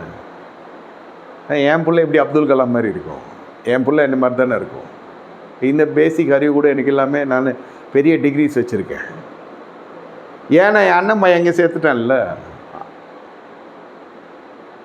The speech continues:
தம்பி பையன் எங்கே சேர்த்துட்டான் இல்லையா? அப்ப நம்ம பையன் மட்டும் சேர்க்கலன்னா அப்புறம் நம்ம வீக் ஆயிடும் இல்லையா சமுதாயத்துல? எல்லாரும் படிச்சு மேல வரப்போ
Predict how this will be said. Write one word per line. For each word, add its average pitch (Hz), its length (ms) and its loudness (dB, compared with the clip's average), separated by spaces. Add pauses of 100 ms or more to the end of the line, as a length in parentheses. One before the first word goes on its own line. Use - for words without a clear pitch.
(580)
தம்பி 220 300 2
பையன் 202 240 4
எங்கே 196 200 4
சேர்த்துட்டான் 175 440 4
இல்லையா? 135 300 2 (180)
அப்ப 95 200 -2
நம்ம 135 280 2
பையன் 170 260 2
மட்டும் 160 300 0
சேர்க்கலன்னா 143 480 2
அப்புறம் 120 300 0
நம்ம 139 360 0
வீக் 143 240 -2
ஆயிடும் 98 180 -2
இல்லையா 113 180 -4
சமுதாயத்துல? 123 640 -2 (100)
எல்லாரும் 131 400 2
படிச்சு 127 260 -2
மேல 123 280 0
வரப்போ 127 380 0